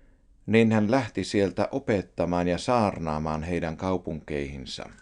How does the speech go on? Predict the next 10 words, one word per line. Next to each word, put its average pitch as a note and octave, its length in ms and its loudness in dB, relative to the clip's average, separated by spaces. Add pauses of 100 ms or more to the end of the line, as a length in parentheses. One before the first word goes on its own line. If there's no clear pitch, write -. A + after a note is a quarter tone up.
(1500)
Mutta G#2 260 0
kun G#2+ 220 6
Johannes A#2 540 8
vankilassa A2 640 4
ollessaan G#2 520 4
kuuli A2+ 420 4
Kristuksen G2+ 840 -2
teot, G#2+ 520 2 (640)
lähetti C3 600 2
hän G2+ 240 6